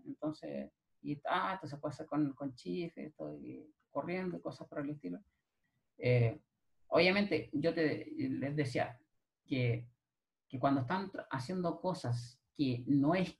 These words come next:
crítica la velocidad en ese momento, ni siquiera ahorrar memoria, olvídense de esto, po, no, no les sirve. <clears throat> Hay cosas que prefieren, que tienen que ser más elegantes, que, que no sé, que no importa que sobre la memoria, no importa que sea más lento, pero,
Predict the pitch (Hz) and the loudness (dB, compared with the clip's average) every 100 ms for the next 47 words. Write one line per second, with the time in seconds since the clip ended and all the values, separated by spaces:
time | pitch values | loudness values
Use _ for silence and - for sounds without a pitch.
0 | _ - 226 233 - 123 110 117 123 - | _ -4 -2 0 0 2 2 2 -2 -4
1 | - 135 135 127 123 143 147 165 175 - | 0 2 2 2 0 -2 0 2 2 0
2 | 175 156 156 143 123 123 120 139 143 143 | 0 4 4 4 2 0 0 0 0 2
3 | 143 147 156 139 131 151 170 180 202 - | 4 2 2 4 4 2 2 -2 -6 -12
4 | _ - 120 120 180 226 214 254 269 - | _ -2 2 4 4 4 2 0 0 0
5 | - - 254 - 151 190 196 - 269 120 | -4 -2 0 4 4 4 4 4 4 2
6 | - - _ _ _ _ - 262 165 - | 0 -8 _ _ _ _ 8 10 10 2
7 | - 160 156 190 190 185 170 156 151 - | -2 2 2 4 2 2 4 4 2 -2
8 | _ _ 160 131 170 185 185 165 - _ | _ _ -2 0 4 2 0 -6 -12 _
9 | _ 151 151 165 151 - 160 151 143 139 | _ 0 2 2 0 0 4 4 4 0
10 | 143 175 185 165 156 151 156 147 147 147 | 2 4 6 6 4 4 4 4 2 0
11 | 127 127 131 - 123 - 156 143 135 127 | 0 0 -2 -2 -2 0 2 2 2 2
12 | 202 196 165 156 156 156 156 156 151 156 | 0 2 0 0 0 0 2 4 4 4
13 | 147 190 170 165 156 156 143 156 151 131 | 4 0 -4 -4 2 2 4 2 0 -4
14 | 135 131 | -6 -8